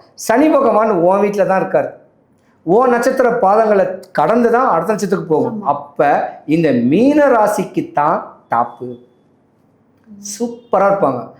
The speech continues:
Speaker 1: ஆனா பயமும் பக்தியும் இருக்கணும். தெரியாத தப்புக்கு ஒண்ணும் பிரச்சனை இல்ல. தெரிஞ்சே நீ தப்பு பண்ணாதான்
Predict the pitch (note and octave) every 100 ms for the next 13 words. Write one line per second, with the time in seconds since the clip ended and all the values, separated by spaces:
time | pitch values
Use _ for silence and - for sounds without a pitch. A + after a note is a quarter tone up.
0 | _ - C3 B2 C3+ F#3+ D#3 - - _
1 | _ _ B2 A#2+ C#3 E3+ G3+ G3+ B3 A#3+
2 | C3 A#2+ C#3 C3+ - F#3 G#3 A#3 A3+ D#3+
3 | - - _ _ _ _ _ _ - G3+
4 | B3 B3+ B3+ B3+ B3+ B3 A3 - - -
5 | C4+ E4+ - - _ _ _ _ _ -
6 | E3+ F3 E3 D#3 F3+ E3 C3 - - E3+
7 | F#3 A#3 A#3 A#3+ B3+ C4 B3 - F#3+ A#3
8 | A#3 G3 F#3 G3 F#3 - D3 D3 D#3